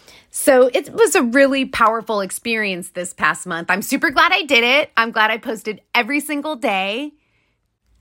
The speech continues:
And I really recommend it to anybody who is curious about it. You know, you don't have to post photos of your gratitude online. You can keep it to yourself. You can write it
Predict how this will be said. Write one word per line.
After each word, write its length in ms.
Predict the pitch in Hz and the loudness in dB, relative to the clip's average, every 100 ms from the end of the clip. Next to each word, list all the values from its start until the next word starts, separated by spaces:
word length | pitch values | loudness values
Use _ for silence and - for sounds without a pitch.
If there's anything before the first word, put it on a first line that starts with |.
| _ _ _ _ _ - | _ _ _ _ _ -2
And 120 | 285 | 2
I 40 | 285 | 2
really 260 | 302 339 | 2 0
recommend 420 | 302 285 285 285 302 | -2 -2 -2 -2 -2
it 100 | 247 | -4
to 140 | - | -4
anybody 600 | 214 226 214 226 226 233 | -2 -2 0 0 0 -6
who 260 | 190 247 240 | -2 -2 -2
is 160 | 240 | -4
curious 420 | - 294 320 294 202 | -4 -2 -2 -2 -2
about 280 | 175 156 | 0 0
it. 80 | 160 | 0
You 160 | 185 220 | -2 0
know, 80 | 208 | 0
you 340 | 190 220 277 | -2 -4 -4
don't 300 | 262 285 - | -2 -4 -2
have 200 | 240 233 | 0 0
to 80 | 247 | -2
post 560 | - - 240 247 - - _ _ | -8 -4 0 2 0 -10 _ _
photos 640 | - 262 277 247 240 - | 2 4 6 4 2 2
of 160 | 247 | 0
your 100 | 220 | 0
gratitude 560 | 240 233 208 214 208 220 | 0 2 2 0 -6 -4
online. 600 | 196 185 165 170 226 277 - - _ _ | -2 -4 -6 -6 -6 -8 -12 -20 _ _
You 420 | 214 240 240 254 | -6 -2 0 -2
can 180 | - 277 | 0 -2
keep 220 | 262 294 | 0 -2
it 100 | 277 | -2
to 100 | - | -4
yourself. 720 | 262 254 247 - 185 - - 196 | -2 -2 0 4 4 2 -6 -6
You 180 | 240 | -4
can 360 | - 247 240 220 | -2 -2 -2 -4
write 280 | 202 208 202 | -2 -2 -2
it 120 | 185 | -8